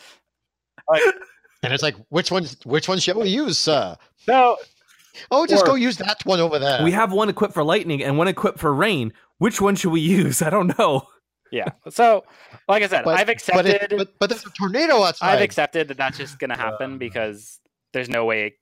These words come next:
Speaker 1: like, you, there's no way a director's gonna pick up Star Wars and be like, "Hmm, let's not use any new props. We'll just take, like, use the stuff we already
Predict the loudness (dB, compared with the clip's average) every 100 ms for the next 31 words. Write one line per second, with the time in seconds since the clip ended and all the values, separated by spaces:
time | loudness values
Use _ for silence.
0 | -6 -4 -4 -6 -10 -10 _ -2 0 2
1 | 2 0 -4 -4 -4 -2 -4 -4 -6 -6
2 | -8 -6 -6 -4 -4 -4 -4 -4 -2 -4
3 | -6 -10 -18 -18 -8 0 2 2 -2 -2
4 | -2 -2 -2 -2 -4 -6 -8 -10 -6 -6
5 | -4 -6 -8 _ -10 -6 -6 _ -4 0
6 | 0 0 0 -2 -4